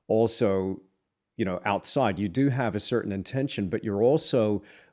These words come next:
leaving the door open for the surprise to happen for that, for that moment.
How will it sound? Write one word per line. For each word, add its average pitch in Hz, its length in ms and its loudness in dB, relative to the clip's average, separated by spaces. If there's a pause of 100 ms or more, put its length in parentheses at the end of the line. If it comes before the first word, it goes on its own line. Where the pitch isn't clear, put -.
(100)
leaving 120 380 2
the 95 80 0
door 107 400 0
open 113 380 -2
for 95 160 -10
the 98 100 -6
surprise 107 540 -4
to 95 100 -6
happen 98 400 -8 (440)
for 101 100 -6
that, 95 280 -2
for 104 120 -8
that 92 180 -2
moment. 101 460 -4